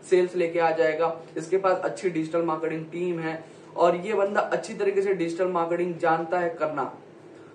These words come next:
तो सारी चीजें कम्युनिटी हेल्प करती है आपको पाने के लिए। चौथा बेनिफिट यही था। और पांचवा बेनिफिट ये है कि ये सारी चीजें आपको मोटिवेट करती हैं।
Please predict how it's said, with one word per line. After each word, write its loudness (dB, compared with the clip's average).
तो 2
सारी 4
चीजें -6
कम्युनिटी 0
हेल्प -2
करती 2
है 0
आपको 0
पाने -4
के -10
लिए। -10
चौथा -2
बेनिफिट -6
यही -6
था। -2
और -2
पांचवा 0
बेनिफिट -2
ये 0
है 0
कि -10
ये -6
सारी -2
चीजें -4
आपको -2
मोटिवेट -4
करती -6
हैं। -8